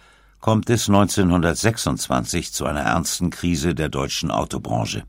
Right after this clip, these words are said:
Den Grund dafür sieht die Industrie in der Politik. Das Auto ist sowohl beim Kauf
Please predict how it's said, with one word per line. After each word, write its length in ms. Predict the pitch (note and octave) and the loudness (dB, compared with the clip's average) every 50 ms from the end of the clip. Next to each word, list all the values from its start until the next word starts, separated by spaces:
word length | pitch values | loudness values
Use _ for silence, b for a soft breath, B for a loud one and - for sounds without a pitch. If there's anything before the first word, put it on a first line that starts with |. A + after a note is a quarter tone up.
| B B B B B B B B B B B B B B B B - | B B B B B B B B B B B B B B B B 0
Den 100 | G2 F2+ | 2 4
Grund 260 | F#2 A#2+ D#3 C#3 - | 6 6 4 6 4
dafür 360 | G#2 - - - G2+ A2 A2+ | 0 0 2 2 2 2 2
sieht 240 | A2 - A2+ - - | 2 0 -2 -2 0
die 80 | F2+ | 0
Industrie 500 | D#2+ F2 F#2 F2+ - - - - A2 G2+ | 0 2 0 0 -2 -2 0 2 2 4
in 80 | F2 D#2 | 4 2
der 80 | D#2+ E2+ | 0 -2
Politik. 720 | - - F#2+ F2 F2+ - - - G#2 D2 - - - _ _ _ _ _ _ _ _ _ _ _ _ _ - | -2 0 0 0 0 0 0 -2 -2 -2 -2 -6 -20 _ _ _ _ _ _ _ _ _ _ _ _ _ -8
Das 180 | - C2 - | -6 -4 0
Auto 380 | - - - G2 F#2+ - G#2 G2+ | 4 6 6 6 6 4 4 4
ist 220 | F2+ E2+ - - | 4 2 0 0
sowohl 300 | - F2+ D2+ C#2+ F#2 F#2+ | 0 0 2 4 4 4
beim 240 | D#2 D#2+ D#2 C#2+ C#2 | 4 4 2 2 0
Kauf 500 | - - G#2 G2+ F#2 F#2+ G2+ - - - | 0 2 2 2 2 2 -2 -6 -10 -16